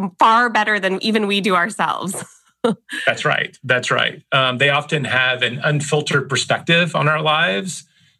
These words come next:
Speaker 2: One of the things I read in college that stuck with me, and it was, like, French one oh one. So this is, like, so esoteric, but I remember in some, we're reading some play, a French play, right? I'm barely comprehending it, but the teacher said,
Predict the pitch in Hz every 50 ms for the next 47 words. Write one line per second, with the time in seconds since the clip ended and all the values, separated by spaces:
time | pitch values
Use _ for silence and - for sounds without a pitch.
0 | _ - 151 165 160 143 - 156 143 127 131 127 127 123 135 135 135 135 127 123
1 | - - - 127 127 123 117 110 110 - - - 123 123 - - 131 120 120 -
2 | 127 117 - - 113 104 101 - - - _ _ _ _ _ _ _ - 143 147
3 | 165 170 147 143 151 139 135 - - - 196 190 170 - - 151 143 127 117 110
4 | 104 104 101 95 - - - - - 151 143 170 170 175 170 147 - 147 127 127
5 | - - - 160 151 143 131 117 - 131 110 - 135 131 123 107 104 104 - 127
6 | 120 139 139 160 165 156 147 131 123 123 - _ _ _ 135 131 123 - 220 202
7 | 180 151 143 143 156 156 180 208 185 180 131 - - - 170 151 123 113 - -
8 | - 135 117 95 98 98 101 107 104 - _ _ _ _ _ _ - - 123 -
9 | - 180 185 160 - - - - 143 131 101 104 107 107 107 117 123 131 135 127
10 | 127 127 135 160 165 160 147 - - 131 120 120 - 110 101 123 127 123 113 107
11 | 104 104 104 107 - - 123 127 127 135 135 - 214 208 - 170 151 143 - 139
12 | 127 127 123 120 123